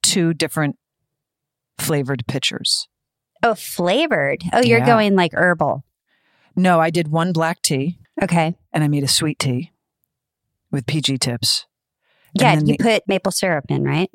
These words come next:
Speaker 1: Yeah, just a little
Speaker 2: Yeah.
Speaker 1: tiny bit, you know.
Speaker 2: Yeah.
Speaker 1: And then the other pitcher I made was a green tea licorice.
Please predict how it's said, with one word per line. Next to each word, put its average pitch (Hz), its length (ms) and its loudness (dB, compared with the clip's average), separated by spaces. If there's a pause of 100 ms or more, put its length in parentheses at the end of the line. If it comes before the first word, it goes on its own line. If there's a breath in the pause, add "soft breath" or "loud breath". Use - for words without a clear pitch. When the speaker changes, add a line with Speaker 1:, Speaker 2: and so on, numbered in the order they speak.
Speaker 1:
Yeah, 131 260 -2 (100)
just - 180 -2
a 170 40 -2
little 165 180 0
Speaker 2:
Yeah. 175 120 2
Speaker 1:
tiny 139 120 2
bit, 117 220 -6
you 139 100 -2
know. 127 220 -2
Speaker 2:
Yeah. 254 220 0 (260)
Speaker 1:
And 165 120 0
then 151 120 2
the 147 120 0
other 165 200 2
pitcher 156 320 -4
I 139 100 0
made 120 340 -4 (440)
was 135 540 0
a 139 140 -2
green 147 420 0
tea 135 480 -4 (400)
licorice. 147 680 -2